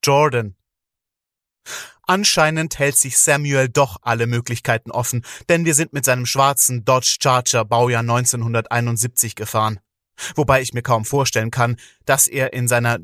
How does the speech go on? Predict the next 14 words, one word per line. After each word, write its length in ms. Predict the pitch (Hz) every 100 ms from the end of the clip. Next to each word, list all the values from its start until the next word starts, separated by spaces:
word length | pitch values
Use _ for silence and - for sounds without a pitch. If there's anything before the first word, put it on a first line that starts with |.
| 113
Justine 800 | 123 - - - 160 143 123 92
jemals 460 | 117 139 120 113 -
eine 160 | 113
Frau 320 | 113 127 135
flachlegen 580 | 123 120 113 120 127 123
würde, 260 | 127 127 131 - -
denn 120 | 165 156
sein 180 | 160 -
Oldtimer 640 | 175 175 147 139 143 -
ist 200 | 123 -
sein 160 | 117 -
Ein 280 | 123 123 123
und 280 | 117 113 -
Alles. 520 | 113 107 90 -